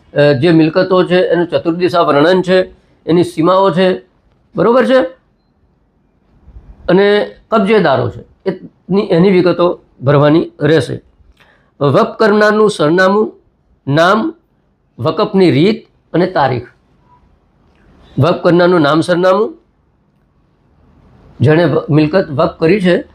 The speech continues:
એનું નામ, સરનામું, વક્ફની રીત અને એ કઈ તારીખે વક્ફ કરવામાં આવ્યું એની વિગત. જો સે-, એનું વક્ફ ડીડ હોય, દસ્તાવેજ હોય વક્ફ કરવાનો,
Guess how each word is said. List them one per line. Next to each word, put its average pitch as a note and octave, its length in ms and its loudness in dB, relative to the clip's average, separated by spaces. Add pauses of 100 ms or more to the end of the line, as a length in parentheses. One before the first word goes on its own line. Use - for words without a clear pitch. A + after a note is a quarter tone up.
(280)
એનું D#3+ 200 2
નામ, C#3 200 2
સરનામું, F#3+ 640 0 (840)
વક્ફની F#3 520 0
રીત F3+ 340 0 (720)
અને F#3+ 380 -2 (460)
એ F3 120 0
કઈ G3+ 220 -2
તારીખે D#3 300 -2
વક્ફ D3 260 -2
કરવામાં D3 360 0
આવ્યું F3 280 -2 (160)
એની F3 180 2
વિગત. A#2 280 -2 (1160)
જો A#3 480 0 (320)
સે-, F#3 380 -2
એનું G3 420 0 (520)
વક્ફ F#3+ 280 -2
ડીડ G#3+ 260 0
હોય, D#3 380 0 (340)
દસ્તાવેજ F#3+ 460 0
હોય F#3+ 140 2
વક્ફ D#3+ 240 -2
કરવાનો, D3 360 2